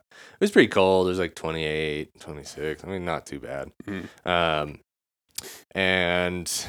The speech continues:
Speaker 1: yeah, we hiked all that. We saw a bunch of deer, just a bunch and a bunch of deer. And then we ended up looping around, walked the road back, like, a mile back to the T-Rook.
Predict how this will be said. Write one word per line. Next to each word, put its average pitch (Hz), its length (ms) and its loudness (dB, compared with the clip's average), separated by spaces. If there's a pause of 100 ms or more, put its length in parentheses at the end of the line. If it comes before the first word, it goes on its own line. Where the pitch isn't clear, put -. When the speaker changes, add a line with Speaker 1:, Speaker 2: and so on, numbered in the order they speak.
(160)
Speaker 1:
yeah, 110 180 6
we 90 120 6
hiked 104 260 2
all 98 140 4
that. 95 300 6
We 76 80 -6
saw 92 200 0
a - 160 -6
bunch 98 400 -2
of 67 60 -16
deer, - 220 -10
just - 240 -12
a 78 40 -6
bunch 95 480 -4
and 85 80 -8
a 80 60 -8
bunch 80 280 -6
of 67 80 -18
deer. 78 300 -2 (800)
And 143 140 8
then 160 400 12 (420)
we 110 880 4
ended 104 200 2
up 95 140 2
looping 95 260 0
around, 87 500 0 (180)
walked 85 300 2
the 85 80 -4
road 80 260 0
back, 78 340 2
like, 78 140 -6
a 78 40 -8
mile 76 280 -4
back 76 240 -4
to - 80 -12
the 78 200 -10 (280)
T-Rook. 90 720 -4